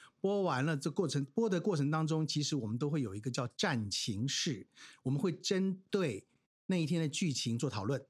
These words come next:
同时另外一边把电视机打开，看三立的最新状况如何，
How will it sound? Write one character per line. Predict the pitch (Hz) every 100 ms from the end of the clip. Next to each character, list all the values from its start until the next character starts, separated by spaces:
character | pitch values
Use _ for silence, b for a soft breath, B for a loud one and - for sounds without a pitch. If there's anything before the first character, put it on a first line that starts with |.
| b b b _ _
同 | 147 180
时 | 226 - 160
另 | 165 190
外 | 185
一 | 165
边 | 170
把 | 151
电 | 110 165
视 | 147
机 | 139 143
打 | 101
开， | 127
看 | 127 147
三 | 120 - 139 151
立 | 143
的 | 117
最 | 107 143
新 | 123
状 | 135 123
况 | 117 104
如 | 110
何， | - 95 104